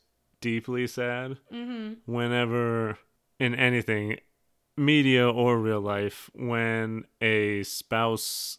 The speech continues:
Speaker 1: of someone who has died, you know, you see them, like, looking up and, like, talking to their dead spouse.
Speaker 2: Mm-hmm.
Speaker 1: It's just like,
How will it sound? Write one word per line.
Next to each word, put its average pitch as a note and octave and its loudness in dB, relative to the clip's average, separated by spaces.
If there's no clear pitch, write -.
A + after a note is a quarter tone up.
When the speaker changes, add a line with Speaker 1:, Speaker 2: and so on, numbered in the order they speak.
Speaker 1:
of A2 -4
someone A2 -4
who G#2+ -4
has G2 -6
died, G2+ -2
you E3+ -2
know, A#2+ 2
you A2 0
see A#2 -2
them, G#2+ -4
like, G2 -8
looking A2+ -2
up G#2+ -2
and, G#2+ -8
like, G2 -10
talking G#2+ -4
to G#2+ -6
their G#2+ -6
dead G#2+ -4
spouse. A2 -6
Speaker 2:
Mm-hmm. A#3 -8
Speaker 1:
It's G#3 -6
just B2 -6
like, G#2+ -6